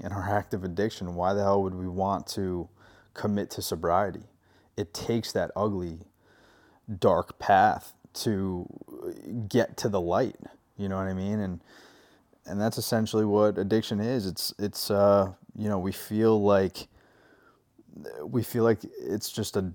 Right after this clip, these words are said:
dark tunnel that's clo-, that's, like, closing in on us with absolutely no light in sight. And, and a lot of times that is exactly when the light shines through. That is exactly when we're capable of making a change,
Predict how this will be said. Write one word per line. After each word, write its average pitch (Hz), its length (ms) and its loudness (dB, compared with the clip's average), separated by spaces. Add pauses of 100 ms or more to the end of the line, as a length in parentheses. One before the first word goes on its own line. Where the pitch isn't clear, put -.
dark 107 520 6 (920)
tunnel 107 600 6
that's 98 200 2
clo-, 117 400 0
that's, 104 380 -4
like, 85 240 -4
closing 113 540 2
in 113 100 2
on 104 180 0
us 104 220 -4
with 92 200 -4 (120)
absolutely 104 520 -2
no 98 200 -2
light 95 260 -2
in 82 140 -10
sight. 104 440 -2
And, 85 300 -10
and 98 160 -10
a 98 40 -8
lot 107 260 0
of 110 80 -6
times 98 300 -6
that 110 180 4
is 101 120 -2
exactly 98 640 -4
when 95 160 -4
the 95 80 -4
light 92 260 -2
shines 85 360 -8
through. 87 240 -6
That 85 100 -4
is 95 140 -6
exactly 92 540 -2
when 92 180 -4
we're 90 180 -6 (460)
capable 101 760 -2 (140)
of 90 320 -4 (180)
making 98 460 -4
a - 40 -14
change, - 460 -16